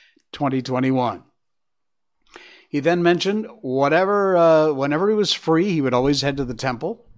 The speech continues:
so that he could chat with her and ask about his fluency in Mandarin. He said he picked it up over the years by just listening to his Chinese friends speak. Love knows no bounds.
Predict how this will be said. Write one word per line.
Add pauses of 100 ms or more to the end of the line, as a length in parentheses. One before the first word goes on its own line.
(120)
so
that
he
could
chat
with
her
and (420)
ask
about
his
fluency
in
Mandarin.
He
said
he
picked
it
up
over
the
years
by
just (120)
listening
to
his
Chinese
friends
speak. (960)
Love
knows
no
bounds.